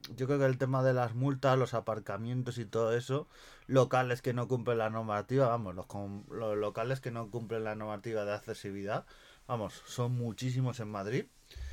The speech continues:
Y una de las propuestas que se ha hecho y demás, y que en unas declaraciones que ha hecho antes de,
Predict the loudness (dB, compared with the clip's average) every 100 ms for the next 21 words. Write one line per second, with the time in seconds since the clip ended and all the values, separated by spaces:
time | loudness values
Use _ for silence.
0 | -12 -12 -2 0 2 4 4 4 2 0
1 | 2 2 0 2 2 0 -10 -6 -4 0
2 | 2 2 2 0 2 2 2 0 -4 -4
3 | -2 -2 -2 -6 -10 -8 0 2 4 4
4 | 4 4 2 0 -2 0 0 0 0 0
5 | 2 2 2 0 -4 -2 -2 -2 -4 -6
6 | -20 -20 -4 2 2 2 2 2 0 -4
7 | -2 0 2 2 0